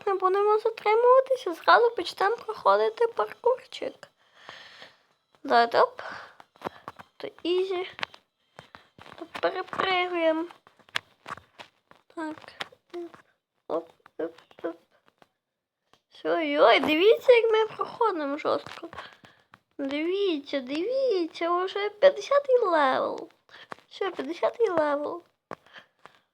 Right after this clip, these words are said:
Отут уж, о, по цим шарикам треба стрибати.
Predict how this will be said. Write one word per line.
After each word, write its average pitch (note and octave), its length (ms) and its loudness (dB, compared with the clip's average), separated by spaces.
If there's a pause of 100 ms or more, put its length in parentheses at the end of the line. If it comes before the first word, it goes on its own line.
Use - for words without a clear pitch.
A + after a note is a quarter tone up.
(160)
Отут C#4 340 -14
уж, D4+ 220 -12 (540)
о, B3 240 -6
по A#3+ 200 -12
цим C#4+ 340 -4
шарикам A#3 680 0 (400)
треба A3 420 0 (260)
стрибати. - 640 -10